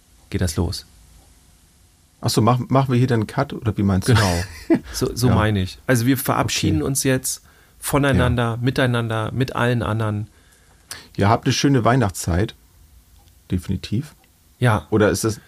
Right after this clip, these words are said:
Speaker 2: oder
Speaker 1: Und,
Speaker 2: machen
Speaker 1: und
Speaker 2: wir
Speaker 1: eine
Speaker 2: das auch gleich noch
Speaker 1: entspannte,
Speaker 2: manchmal?
Speaker 1: eine entspannte Weihnachtszeit,
Speaker 2: Ja.
Speaker 1: die
Speaker 2: Bleib-,
Speaker 1: kann man immer
Speaker 2: bleib
Speaker 1: gut
Speaker 2: mal locker.
Speaker 1: gebrauchen. Besinnlich.
Speaker 2: Alter,
Speaker 1: Echt jetzt.
Speaker 2: Alter, ey.
Speaker 1: Stellt
Speaker 2: Bleib
Speaker 1: euch
Speaker 2: mal
Speaker 1: mal nicht so
Speaker 2: locker, ey.
Speaker 1: Jetzt, Mann, ey.
Speaker 2: Ja.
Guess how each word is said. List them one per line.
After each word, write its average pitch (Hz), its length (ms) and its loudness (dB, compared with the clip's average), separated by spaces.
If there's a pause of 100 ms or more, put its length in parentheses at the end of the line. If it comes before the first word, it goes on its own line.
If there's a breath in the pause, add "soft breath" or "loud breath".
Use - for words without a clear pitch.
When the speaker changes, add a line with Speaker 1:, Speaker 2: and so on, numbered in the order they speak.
(140)
Speaker 2:
oder 110 140 2
Speaker 1:
Und, 117 60 4
Speaker 2:
machen 127 160 4
Speaker 1:
und 135 40 4
Speaker 2:
wir 139 80 4
Speaker 1:
eine 127 100 4
Speaker 2:
das - 100 4
auch - 40 -6
gleich 131 120 2
noch 131 120 4
Speaker 1:
entspannte, 113 240 2
Speaker 2:
manchmal? 90 240 -2 (280 loud breath)
Speaker 1:
eine 117 140 0
entspannte 127 520 2
Weihnachtszeit, 92 600 2
Speaker 2:
Ja. 117 60 0
Speaker 1:
die - 140 -8
Speaker 2:
Bleib-, 107 120 4
Speaker 1:
kann 120 60 4
man 135 120 2
immer 131 140 2
Speaker 2:
bleib 113 80 2
Speaker 1:
gut 120 60 0
Speaker 2:
mal 123 120 4
locker. 101 180 2
Speaker 1:
gebrauchen. 85 300 0 (100)
Besinnlich. 139 560 0
Speaker 2:
Alter, 90 140 -2
Speaker 1:
Echt 131 160 2
jetzt. 113 160 2
Speaker 2:
Alter, 85 160 0
ey. - 80 -6
Speaker 1:
Stellt 113 340 2
Speaker 2:
Bleib 165 120 2
Speaker 1:
euch - 80 0
Speaker 2:
mal 139 100 4
Speaker 1:
mal 117 60 4
nicht 180 100 2
so - 60 -2
Speaker 2:
locker, 87 140 0
ey. 87 260 0
Speaker 1:
Jetzt, 131 260 -2
Mann, 135 280 2
ey. 101 160 2
Speaker 2:
Ja. 95 100 0